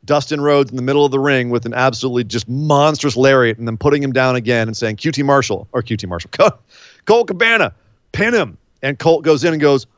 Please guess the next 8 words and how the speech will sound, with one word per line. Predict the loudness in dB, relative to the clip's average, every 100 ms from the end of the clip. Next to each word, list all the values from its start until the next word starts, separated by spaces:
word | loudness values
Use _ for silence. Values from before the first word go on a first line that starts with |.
| _ 0
"Oh, | 2 2
I'm | 0 0
actually | -2 -2
gonna | -4
do | 0 2
a |
moonsault | 2 2 0 2 2 2
instead." | -2 0 4 4 2